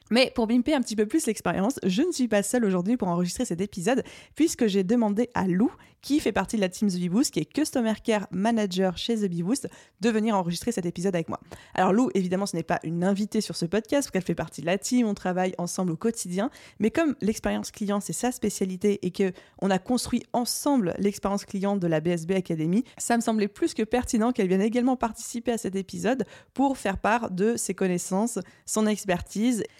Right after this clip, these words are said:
et apporter d'autres angles, d'autres points de vue sur les différents points qu'on va aborder. Donc, hyper hâte de vous partager cet épisode, je pense que ça s'entend dans ma voix.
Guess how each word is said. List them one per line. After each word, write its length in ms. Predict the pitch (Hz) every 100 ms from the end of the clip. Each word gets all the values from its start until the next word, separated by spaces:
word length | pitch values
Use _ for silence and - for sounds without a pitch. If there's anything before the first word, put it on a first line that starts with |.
| _ -
et 80 | 247
apporter 460 | 220 214 - 240
d'autres 480 | 208 220 247 208 170
angles, 200 | 220 254
d'autres 180 | 190 175
points 220 | 160 208
de 80 | 190
vue 120 | 220
sur 280 | 262 214 226
les 120 | 196
différents 420 | 170 214 214 180
points 200 | 175 220
qu'on 140 | 226 180
va 120 | 175
aborder. 440 | 170 156 160 240 - - - -
Donc, 360 | 185 294 392 - - _ _ -
hyper 320 | 415 381 262 -
hâte 240 | - - -
de 120 | 208
vous 120 | 202
partager 300 | 208 - 196
cet 180 | 202 175
épisode, 280 | 170 196 226
je 60 |
pense 180 | 208 247
que 80 | 220
ça 140 | -
s'entend 320 | 170 240 233 254
dans 140 | 208
ma 160 | 180 170
voix. 260 | 170 196